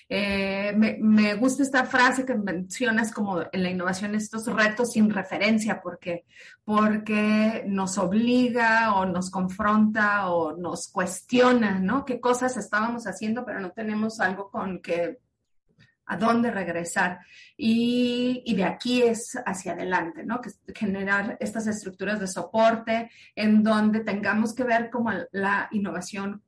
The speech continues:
como parte de la forma de ser de una organización o un centro de trabajo y así encontrar niveles de innovación incremental, ¿no? Eh, estos elementos que son precisamente necesarios para cualquier tipo de organización y, y lograr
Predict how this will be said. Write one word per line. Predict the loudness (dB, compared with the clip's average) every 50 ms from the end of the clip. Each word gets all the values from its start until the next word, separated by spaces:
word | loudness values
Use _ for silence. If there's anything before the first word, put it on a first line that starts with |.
| _ _ _
como | -10 -8 -6 -4 -4 -6 -8 -4
parte | 0 2 4 4 4 2 0 -2 -4 -2
de | -2 -2 -2
la | -2 -2 -2 -2 -2 -2 -2 -4 -6 -8 -2
forma | 2 2 4 4 2 2 2 0
de | 0 -2 -4 -4
ser | -6 -8 -8 -6 -2 0 0 0 0 -4 -8 -16 _ -20 -16
de | -12 -10 -8 -6 -6 -6 -8 -8 -6
una | -2 -2 0 0 0 -2 -2 -2
organización | -2 -4 -4 -6 -6 -8 -8 -8 -6 -6 -4
o | -2
un | -2
centro | -4 -4 -6 -6 -6
de | -6 -6
trabajo | -6 -2 0 0 0 0 -2 -6 -10 -12 -14 -20 -20 -20 -14 _
y | -2 0 0
así | 2 0 -2 -2 -4 -4
encontrar | -4 -4 -2 -2 -2 -2 0 -2 -2 -2 -4 -4
niveles | -4 -4 -2 -2 0 0 -2 -2 -4 -6 -8 -10 -8 -6
de | -4 -4 -2 -4 -4 -4
innovación | -4 -2 -2 -2 -2 -4 -4 -4 -4 -2 -2
incremental, | -2 -2 -4 -4 -4 -4 -6 -6 -8 -6 -6 -6 -4 -4
¿no? | -4 -4 -4 -6 -8 -16 -20 -20 -20 -20 -12 -6
Eh, | -4 -2 -2 -2 -2 -2
estos | -4 -4 -6 -4 -4 -2
elementos | -2 0 0 0 -2 -2 -2 -4 -6 -8 -10 -10
que | -12 -8
son | -6 -4 -4 -4 -6
precisamente | -6 -6 -4 -4 -4 -4 -4 -4 -4 -4 -4
necesarios | -6 -4 -4 -6 -6 -4 -4 -4 -2 -4 -4 -6
para | -6 -4 -4 -4 -4 -6
cualquier | -6 -6 -6 -6 -4 -2 -2 -2 -2 -2 -4 -6
tipo | -6 -6 -6 -6
de | -6 -6
organización | -6 -6 -8 -8 -8 -8 -8 -10 -8 -6 -6 -4 -2 -2 -4 -4 -6 -6
y, | -8 -6 -6 -6 -6 -6 -8 -8 -10 -8
y | -6 -4 -2
lograr | -2 0 -2 -2 0 2 4 4 4 4 4 2 -2